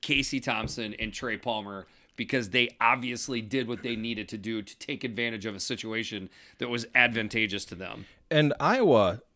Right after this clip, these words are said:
Speaker 2: shut down their rushing game, which isn't, hasn't really been hard to do all year. Fifty-one rushes, I'm sorry,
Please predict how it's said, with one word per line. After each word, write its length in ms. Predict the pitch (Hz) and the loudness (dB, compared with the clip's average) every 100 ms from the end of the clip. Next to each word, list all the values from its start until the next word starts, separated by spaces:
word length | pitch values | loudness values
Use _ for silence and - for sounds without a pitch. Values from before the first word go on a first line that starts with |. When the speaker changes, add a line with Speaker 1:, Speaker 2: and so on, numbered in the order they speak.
| _ _ _ | _ _ _
Speaker 2:
shut 320 | - 185 220 | 2 4 6
down 240 | 226 214 185 | 6 4 8
their 100 | 135 | 8
rushing 400 | 131 139 - 87 | 8 6 4 -2
game, 240 | 82 90 | -2 2
which 180 | 120 - | 2 8
isn't, 360 | 208 214 190 - - | 8 8 2 -4 -2
hasn't 420 | 147 170 170 170 _ | 2 4 2 -4 _
really 300 | - 139 156 | -2 4 6
been 140 | 143 139 | 6 4
hard 260 | 123 131 | 2 2
to 80 | 117 | 2
do 300 | 113 135 113 | 2 6 6
all 280 | 101 113 110 | 6 6 6
year. 380 | 104 123 95 - | 6 4 2 0
Fifty-one 680 | - - 214 - 247 208 156 | -10 4 4 6 0 2 4
rushes, 520 | 151 147 127 101 - - _ _ _ | 2 2 0 -2 -4 -12 _ _ _
I'm 120 | 135 | 0
sorry, 260 | 151 120 | 4 2